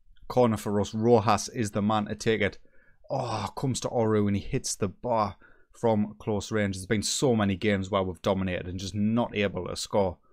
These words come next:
Um, is this going to be another one? And that is it for the first half. Stoke take the lead going into the second. We might need to make, uh, some changes in the second half if things don't improve quickly.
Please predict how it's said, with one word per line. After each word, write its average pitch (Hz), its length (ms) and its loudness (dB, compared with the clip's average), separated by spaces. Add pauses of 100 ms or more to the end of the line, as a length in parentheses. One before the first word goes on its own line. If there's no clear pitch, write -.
(500)
Um, 95 380 -4
is 101 180 -6
this 104 160 -2
going 104 180 -6
to 95 60 -8
be 101 120 -2
another 98 260 -2
one? 85 220 -4 (500)
And 104 160 0
that 120 200 4
is 113 160 -2
it 127 260 -2
for - 160 -2
the 117 100 2
first 120 360 0
half. 120 180 2
Stoke - 640 0
take 113 420 0 (120)
the 110 160 -2
lead 110 460 2
going 120 260 2
into 120 200 0
the 104 120 -2
second. 101 500 0 (600)
We 107 80 -2
might 104 240 0
need 104 200 -2
to 104 60 -4
make, 98 340 -4 (180)
uh, 95 260 -4
some 101 260 -6
changes 117 380 -2
in 107 80 -2
the 117 60 -2
second 113 280 -6
half 110 260 -4
if 120 120 -10
things 123 240 -4
don't 123 180 0
improve 123 340 -4
quickly. - 420 -6